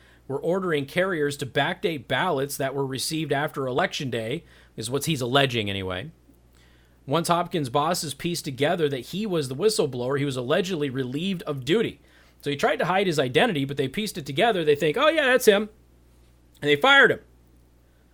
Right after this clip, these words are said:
You know how tough it is to fire a postal worker? <laughs> They fired him. They asked me the same questions you asked me yesterday about what I've seen and heard, and were asking if I had any more information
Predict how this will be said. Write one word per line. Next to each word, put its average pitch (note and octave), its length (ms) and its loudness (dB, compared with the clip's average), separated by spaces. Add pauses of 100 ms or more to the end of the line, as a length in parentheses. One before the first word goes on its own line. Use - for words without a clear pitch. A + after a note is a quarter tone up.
(1200)
You F#3+ 100 4
know C4+ 60 6
how B3 80 2
tough A3+ 360 0
it A#3 60 -2
is C4 120 0
to C4+ 100 -2
fire A#3+ 280 4
a E3+ 60 2
postal E3+ 360 4
worker? C4+ 500 2
<laughs> - 60 -20 (1400)
They F3+ 120 2
fired C#4 400 6
him. C3 160 0 (1800)
They C#3+ 120 6
asked G3+ 220 2
me G#3+ 80 -2
the F3 80 -4
same G#3 260 0
questions F#3+ 440 0
you G3+ 120 2
asked F3+ 220 0
me E3+ 80 -2
yesterday F3+ 460 0
about D3 260 0
what E3 120 2
I've D#3 220 0
seen F3 420 -2
and B2+ 180 -6
heard, F3 380 2
and C3 160 -8
were B2+ 180 -8
asking D#3+ 420 0
if C#3+ 100 -4
I D#3 120 -2
had D3 260 0
any G#3 200 2
more G3 220 -2
information D3+ 680 -2